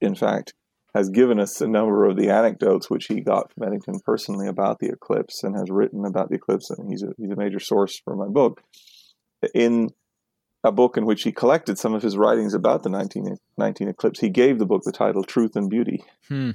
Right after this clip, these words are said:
Speaker 1: because he wanted to get at this thing, this aspect of physics, which was very important to him as a physicist, of the aesthetic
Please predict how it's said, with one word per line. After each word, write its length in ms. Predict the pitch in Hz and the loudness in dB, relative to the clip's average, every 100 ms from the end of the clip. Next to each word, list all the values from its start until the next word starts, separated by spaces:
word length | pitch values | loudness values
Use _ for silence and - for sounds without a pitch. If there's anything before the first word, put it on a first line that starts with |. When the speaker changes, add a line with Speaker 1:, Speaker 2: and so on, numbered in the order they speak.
| - _ | -10 _
Speaker 1:
because 240 | - - 101 | -2 0 2
he 80 | 98 | 2
wanted 300 | 107 101 98 | 2 2 0
to 60 | |
get 280 | 98 101 - | 0 0 2
at 240 | 104 104 - | 0 0 0
this 440 | 98 - - - _ _ _ _ | -2 -2 -10 -12 _ _ _ _
thing, 320 | - 107 101 - - | -2 0 -2 -6 -8
this 200 | - 101 | -4 0
aspect 420 | 139 147 123 - | 0 0 -2 -2
of 220 | 104 101 - _ | -2 -4 -8 _
physics, 340 | 139 113 101 - | -2 0 -2 -6
which 140 | - | -6
was 100 | 113 | 0
very 160 | 156 117 | 2 2
important 340 | 113 107 92 | 2 0 -2
to 40 | 101 | -2
him 160 | 139 110 | 0 0
as 140 | 92 | -2
a 60 | 92 | -2
physicist, 600 | 98 92 - 104 95 - _ _ _ _ _ | -2 -4 -4 -6 -8 -14 _ _ _ _ _
of 360 | 104 101 101 98 _ _ | 2 2 0 -4 _ _
the 520 | - 113 104 101 101 - _ _ _ _ _ - | -4 0 2 2 -2 -8 _ _ _ _ _ -2
aesthetic 640 | - - 117 110 - _ | 0 4 4 4 0 _